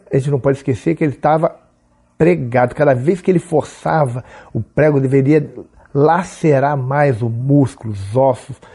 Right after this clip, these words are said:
Então a dor devia ser, mas ele ficava ali nessa agonia até que ele não suportava mais, ele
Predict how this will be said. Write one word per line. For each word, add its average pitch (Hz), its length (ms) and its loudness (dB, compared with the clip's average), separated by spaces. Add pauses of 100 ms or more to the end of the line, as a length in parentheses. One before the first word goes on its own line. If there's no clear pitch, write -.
(200)
Então 165 220 0 (220)
a 139 140 0
dor 147 320 2
devia 139 240 0
ser, 160 220 -2 (240)
mas 165 580 0 (380)
ele 143 160 2
ficava 160 400 0
ali 160 160 2
nessa 165 260 0
agonia 156 460 2
até 208 320 0
que 208 100 0
ele 196 100 2
não 202 140 2
suportava 156 580 0
mais, 151 300 0
ele 170 340 0